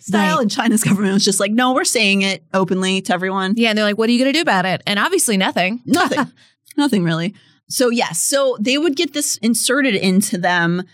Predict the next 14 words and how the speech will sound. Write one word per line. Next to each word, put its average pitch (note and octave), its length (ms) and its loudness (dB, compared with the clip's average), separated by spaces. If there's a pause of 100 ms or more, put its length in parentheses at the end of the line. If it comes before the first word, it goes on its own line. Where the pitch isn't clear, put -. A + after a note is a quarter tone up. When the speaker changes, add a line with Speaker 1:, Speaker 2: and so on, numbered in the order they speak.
Speaker 1:
right G3+ 240 0
after A3 260 -2
their A3+ 160 0
pregnancy F3+ 500 0
when F#3 140 0
they're F3+ 100 0
still F3 280 0
recovering. E3 680 0
And F3 480 -2
this F3 160 -2
goes F3+ 160 0
on E3+ 160 0
to E3+ 80 -4
say, D#3+ 540 -2